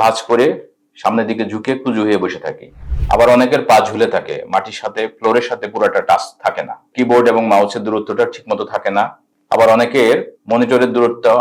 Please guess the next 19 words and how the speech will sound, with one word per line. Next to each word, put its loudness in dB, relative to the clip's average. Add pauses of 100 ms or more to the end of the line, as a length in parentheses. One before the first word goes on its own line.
আমরা 2
যে -6
চোখের -4
সাথে -8
প্যারালাল 4
যেটা -2
বলে -4
থাকি -16 (200)
সেটাও -2
থাকে -12
না। -16 (580)
এতে -2
করে 4
কি 0 (100)
হয়, 4 (540)
কোমরের 4 (200)
যে -8
প্রাকৃতিক 0 (120)
বাঁক 6